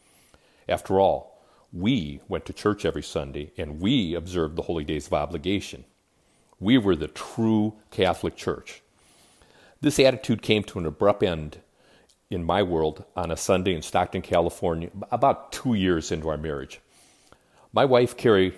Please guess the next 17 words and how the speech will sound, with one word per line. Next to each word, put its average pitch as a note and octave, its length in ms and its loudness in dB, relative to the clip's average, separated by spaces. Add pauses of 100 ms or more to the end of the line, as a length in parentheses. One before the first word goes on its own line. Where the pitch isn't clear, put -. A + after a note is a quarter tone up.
grew F2+ 180 0
up E2 140 -2
Lutheran, D2+ 400 -4 (600)
and F#2 100 -2
in E2+ 100 -2
our D2+ 120 0
first - 420 0
years A#2+ 200 0
of A2+ 120 2
marriage, E2 400 -4 (220)
Carrie G2+ 220 2
would B2 120 0
accompany G#2 380 -4
me E2+ 180 -4
to - 160 -12
Mass, A2+ 400 -6 (960)
until F2 680 0